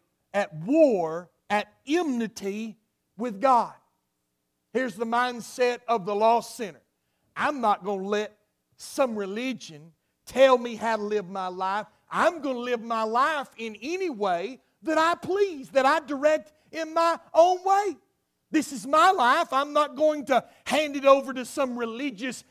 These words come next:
fanaticism." You know, they echo the same thing that the religious crowd did at the days of Jesus. "Away with this man. Crucify him.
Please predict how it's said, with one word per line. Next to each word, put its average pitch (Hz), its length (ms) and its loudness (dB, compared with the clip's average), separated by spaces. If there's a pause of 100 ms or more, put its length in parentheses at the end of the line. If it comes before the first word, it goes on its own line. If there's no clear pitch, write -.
fanaticism." 226 1300 -4 (1040)
You 247 80 -16
know, 254 160 2
they 214 300 -2
echo 247 440 -4
the 180 120 -10
same 302 640 -10
thing 185 560 -8 (680)
that 220 160 4
the 220 80 -2
religious 214 600 -4
crowd 262 560 0 (280)
did 247 440 -4 (220)
at 226 180 -4
the 220 100 -2
days 240 460 -2
of 214 140 -8
Jesus. 208 640 -10
"Away 381 460 8
with 359 200 -2
this 262 280 -4
man. 220 360 -2 (520)
Crucify 311 840 6
him. 240 320 -6